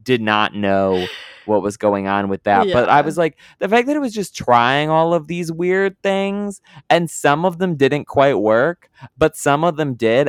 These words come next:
Speaker 1: I just found, like, entertaining the entire time.
Speaker 2: Yeah, I can see that. I think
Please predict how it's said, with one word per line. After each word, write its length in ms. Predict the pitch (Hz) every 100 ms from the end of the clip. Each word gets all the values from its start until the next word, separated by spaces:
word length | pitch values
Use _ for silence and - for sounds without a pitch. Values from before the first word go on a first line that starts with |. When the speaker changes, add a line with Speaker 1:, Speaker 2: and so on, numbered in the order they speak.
| -
Speaker 1:
I 160 | 139
just 260 | 165 190 -
found, 460 | 139 135 135 131 123
like, 320 | 107 101 _ -
entertaining 800 | 117 104 95 95 85 67 73 65
the 100 | 67
entire 380 | 67 - - -
time. 300 | - - _ - -
Speaker 2:
Yeah, 540 | 247 233 160 147 131 -
I 160 | 262
can 180 | 370 403
see 240 | 392 220 190
that. 380 | 165 160 120 -
I 120 | 220
think 420 | 269 254 247